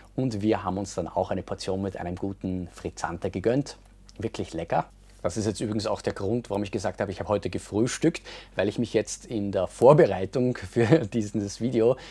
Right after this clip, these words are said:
mit dem Essen und so wieder beschäftigt habe und mir die Fotos angeschaut habe.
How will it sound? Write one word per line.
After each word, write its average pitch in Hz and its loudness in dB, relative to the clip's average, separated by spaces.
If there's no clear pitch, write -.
mit - -6
dem 101 2
Essen 117 0
und 110 0
so - -4
wieder 113 0
beschäftigt - -2
habe 123 2
und 104 0
mir 98 -2
die 95 -4
Fotos 175 -4
angeschaut 101 -4
habe. 147 0